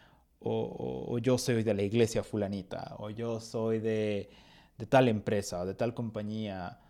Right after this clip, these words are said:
porque eso me da seguridad a mí. Entonces es como un respaldo de que esto me va a, a llevar, eh, como que me va, me va a cuidar, ¿sabes? O sea, tengo un respaldo de que todo lo que yo haga, esto me está respaldando.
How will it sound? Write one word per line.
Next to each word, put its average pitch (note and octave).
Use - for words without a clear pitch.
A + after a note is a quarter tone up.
porque -
eso D3
me B2+
da A2+
seguridad G2
a F2+
mí. F#2+
Entonces A2
es A2
como A#2
un A2+
respaldo G2+
de G2+
que G2+
esto A2+
me A2
va G2+
a, -
a G2+
llevar, G2+
eh, A2+
como C3+
que C#3
me D3
va, D#3
me B2+
va C3+
a C3+
cuidar, A2
¿sabes? B2
O A2
sea, A2
tengo A#2+
un A#2
respaldo G#2+
de G2
que G2+
todo B2
lo A#2
que G#2+
yo G#2+
haga, G#2
esto A2+
me G#2
está G2+
respaldando. G#2+